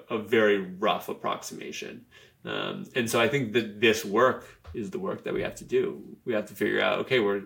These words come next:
we're starting to have all of this signal on chain,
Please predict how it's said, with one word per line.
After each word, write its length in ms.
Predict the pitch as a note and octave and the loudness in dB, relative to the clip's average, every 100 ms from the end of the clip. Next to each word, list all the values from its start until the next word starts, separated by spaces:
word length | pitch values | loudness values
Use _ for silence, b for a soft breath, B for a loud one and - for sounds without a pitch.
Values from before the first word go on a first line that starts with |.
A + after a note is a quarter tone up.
| - | -6
we're 80 | |
starting 380 | A#2 - B2+ C3+ | -2 4 6 6
to 60 | A#2+ | 4
have 200 | G#2+ G2+ | 2 0
all 280 | - A#2+ A2+ | 0 2 2
of 60 | |
this 320 | G2 G2 - - _ B B _ | 2 -2 -6 -10 _ B B _
signal 760 | - - C3+ C3+ D#2 - - _ _ | 0 4 4 4 -4 -6 -12 _ _
on 240 | G#2+ F#2 | -2 -2
chain, 480 | G2+ F#2 F2+ A#2 C3 | -4 -6 -4 -6 -10